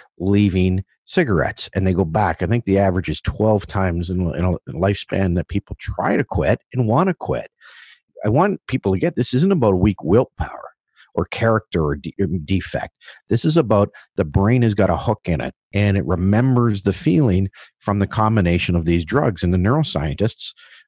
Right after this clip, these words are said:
and behavioral scientists are really smart at being able to do this. And now we see this in food sciences too. They, they're doing the same thing with fats and sugars and salts in our food system and in, um, processed food and fast foods.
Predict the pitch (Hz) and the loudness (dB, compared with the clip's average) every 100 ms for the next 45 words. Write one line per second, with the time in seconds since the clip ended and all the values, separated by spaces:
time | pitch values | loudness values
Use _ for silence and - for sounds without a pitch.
0 | - 62 90 92 87 110 123 78 - 67 | -10 -4 -2 -2 0 2 2 0 -2 -6
1 | 76 69 131 - - - _ _ - 117 | -6 -2 -4 -4 -12 -14 _ _ -4 -2
2 | 127 78 92 - 90 92 120 - 85 73 | 0 0 -2 -2 0 2 0 0 -2 0
3 | 78 98 113 156 202 - - - - _ | 0 0 2 2 0 -2 -4 -10 -14 _
4 | _ _ - 107 104 90 107 117 107 - | _ _ -2 0 0 0 0 2 0 0
5 | 87 87 87 95 - 160 123 - - - | -2 -2 -2 -4 0 2 2 -2 -6 -8
6 | - - - - 113 82 90 - 107 117 | -12 -14 -2 2 2 0 -6 -2 0 2
7 | 139 87 - 123 104 - 113 98 78 - | 2 0 -2 -2 -2 -2 0 0 -2 -10
8 | - - _ 78 - 92 90 - 80 76 | -20 -20 _ -8 -4 -2 -2 -4 -6 -4
9 | 107 85 78 71 76 - - 82 - - | -2 -2 -2 -4 -6 -2 0 -2 -6 -14
10 | - - 92 87 82 - 147 - 80 - | -12 -4 -2 -2 -2 -2 -4 -2 -4 -4
11 | 85 85 78 - 104 98 90 87 82 73 | -4 -2 -6 -6 -4 -2 0 0 -2 -6
12 | - - - - 110 101 90 - - 92 | -12 -20 -20 -2 -2 0 -2 -2 0 0
13 | 95 76 - 143 - - 67 - - | 0 -2 -2 -2 -2 -6 -8 -10 -18